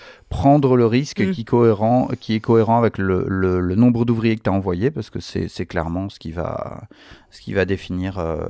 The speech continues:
Speaker 1: ce qui va définir ce que tu pourras faire ou pas. Il y a des choses que tu pourras pas atteindre
Speaker 2: D'accord.
Speaker 1: parce que tout simplement, tu, tu, tu sais que t'as pas assez d'ouvriers, ce genre de choses. Et il y a une deuxième mécanique qui est marrante,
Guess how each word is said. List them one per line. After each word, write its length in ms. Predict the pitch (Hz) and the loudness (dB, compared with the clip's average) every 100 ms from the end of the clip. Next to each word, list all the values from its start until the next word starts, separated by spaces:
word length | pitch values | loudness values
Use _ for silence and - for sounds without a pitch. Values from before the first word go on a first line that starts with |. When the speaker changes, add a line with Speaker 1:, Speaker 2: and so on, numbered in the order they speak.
| - | -10
Speaker 1:
ce 140 | 120 - | -16 -10
qui 80 | |
va 100 | - | -6
définir 380 | 87 90 90 92 | -6 -6 -8 -8
ce 80 | - | -8
que 80 | 95 | -12
tu 280 | - 92 90 | -12 -12 -14
pourras 320 | - 104 98 | -6 -4 -4
faire 220 | - 90 | -4 -8
ou 60 | 90 | -8
pas. 200 | - - _ _ _ _ | -12 -12 _ _ _ _
Il 40 | - | -8
y 40 | |
a 40 | 85 | -6
des 80 | |
choses 200 | 80 101 | -4 -6
que 100 | - | -6
tu 100 | 104 | -6
pourras 180 | - 90 | -2 0
pas 100 | 90 | 0
atteindre 260 | 90 208 214 | 0 0 0
Speaker 2:
D'accord. 180 | 202 190 | 0 -2
Speaker 1:
parce 160 | - | -4
que 80 | - | -14
tout 240 | - - | -16 -18
simplement, 400 | - - - 82 - | -16 -14 -12 -14 -14
tu, 140 | - | -20
tu, 160 | - 87 - | -14 -16 -16
tu 120 | - - | -20 -8
sais 140 | 92 | -8
que 60 | - | -8
t'as 80 | |
pas 120 | - 87 | -10 -8
assez 140 | 87 | -8
d'ouvriers, 380 | 87 80 78 87 | -8 -8 -8 -8
ce 140 | - | -8
genre 160 | 82 82 | -10 -10
de 80 | - | -12
choses. 260 | - - - | -14 -20 -4
Et 80 | 113 | 4
il 20 | |
y 40 | |
a 20 | |
une 100 | 113 117 | 4 4
deuxième 360 | 135 185 185 170 | 2 4 4 2
mécanique 480 | 147 131 131 135 - | 0 0 2 0 0
qui 100 | 104 | -2
est 40 | |
marrante, 540 | 101 98 92 104 - | 2 2 2 0 -2